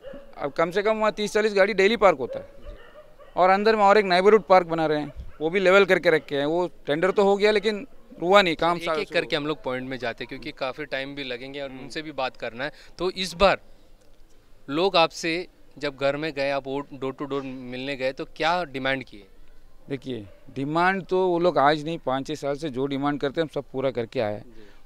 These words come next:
Speaker 1: वो सारा पब्लिक जानता है।
Speaker 2: कुछ काम तो रह गए होंगे उसके बारे
Speaker 1: नहीं,
Speaker 2: में?
Speaker 1: नहीं, काम है, अभी कम्युनिटी हॉल बनाना है मेरे को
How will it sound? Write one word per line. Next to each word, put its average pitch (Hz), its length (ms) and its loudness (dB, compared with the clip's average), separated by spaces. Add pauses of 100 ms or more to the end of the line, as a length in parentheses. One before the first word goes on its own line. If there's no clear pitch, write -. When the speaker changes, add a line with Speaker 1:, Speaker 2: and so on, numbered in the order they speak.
Speaker 1:
वो 175 60 -4
सारा 196 260 8
पब्लिक 202 320 4
जानता 170 300 4
है। - 20 0
Speaker 2:
कुछ 110 140 -4
काम 208 200 8
तो 196 120 4
रह 175 160 10
गए 156 120 2
होंगे 143 280 4
उसके 139 300 0
बारे 143 120 -2
Speaker 1:
नहीं, 269 100 4
Speaker 2:
में? 294 80 8
Speaker 1:
नहीं, - 40 4
काम 240 360 4
है, 180 400 2
अभी 143 140 -4
कम्युनिटी 147 380 -4
हॉल 151 160 4
बनाना 135 380 0
है 151 60 2
मेरे 151 160 0
को 156 240 -6